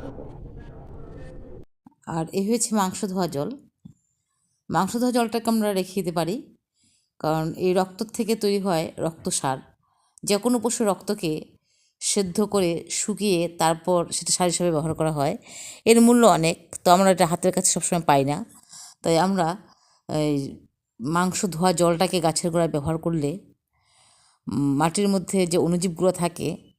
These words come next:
তার বংশবিস্তার হয়, আর মাটির মধ্যে সচ্ছিদ্রতা বাড়ে, আর মাটির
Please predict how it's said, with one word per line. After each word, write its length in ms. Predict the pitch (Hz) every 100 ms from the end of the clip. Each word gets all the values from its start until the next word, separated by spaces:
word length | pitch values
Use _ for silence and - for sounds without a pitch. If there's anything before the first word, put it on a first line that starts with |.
| _ _
তার 120 | - 160
বংশবিস্তার 580 | 160 165 190 170 - 170 143
হয়, 200 | 139 - - _ _ _ _ - - -
আর 100 | 143 139
মাটির 240 | 165 208 202
মধ্যে 160 | 190 180
সচ্ছিদ্রতা 600 | 202 196 - - 185 175 139
বাড়ে, 180 | 127 180 254 _ _ _ _ _ _ _ _ _ _ _ -
আর 100 | 151 156
মাটির 340 | 160 175 214